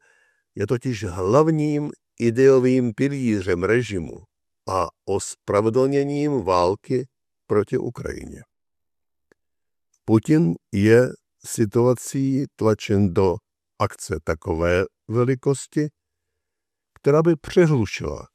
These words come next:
rostoucí krizi v zemi. Polský premiér Donald Tusk v nedávném rozhovoru pro Financial Times hovořil v této souvislosti o potenciálním útoku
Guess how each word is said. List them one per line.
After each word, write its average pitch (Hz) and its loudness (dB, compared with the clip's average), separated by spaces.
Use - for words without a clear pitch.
rostoucí 135 -2
krizi 107 -2
v 110 -2
zemi. 76 -8
Polský 170 4
premiér 127 2
Donald 117 0
Tusk 151 -6
v 98 -8
nedávném 139 2
rozhovoru 127 2
pro 113 -2
Financial 117 -2
Times 139 -2
hovořil 160 4
v - -16
této 120 2
souvislosti 135 0
o 117 4
potenciálním 120 0
útoku 101 -6